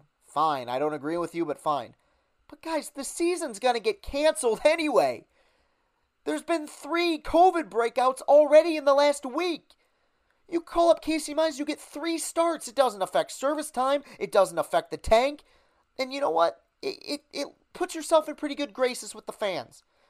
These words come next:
'Cause I said this yesterday on my post game. I think as a fan base, we've been pretty patient here. We have watched as some of the worst baseball teams ever have strolled through Comerica Park over the last several seasons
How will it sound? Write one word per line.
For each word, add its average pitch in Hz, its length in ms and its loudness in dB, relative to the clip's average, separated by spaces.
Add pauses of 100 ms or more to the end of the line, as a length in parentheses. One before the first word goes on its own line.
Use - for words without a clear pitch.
(100)
'Cause 208 120 -8
I 254 60 -2
said 285 300 4
this 277 180 -4
yesterday 220 600 0
on 180 260 0
my 190 100 -2
post 208 320 -6
game. 135 240 -8 (420)
I 277 100 2
think 277 260 -4
as 226 100 0
a 196 60 0
fan 214 340 -6
base, 170 260 -6
we've 233 180 -12
been 214 180 -4
pretty 165 380 -10
patient 123 500 -14
here. - 280 -20 (560)
We 226 200 -6
have 226 180 4
watched 170 580 2 (120)
as 143 160 -4
some 160 200 -6
of 151 180 -4
the 139 120 -12
worst 143 520 0
baseball 175 420 -4
teams 147 340 -14 (240)
ever 135 400 4 (380)
have 165 180 0
strolled 180 360 0
through 175 120 -4
Comerica 160 400 -2
Park 147 260 2
over 139 140 -4
the 131 80 -4
last 131 240 -4
several 127 260 -8
seasons 120 480 -14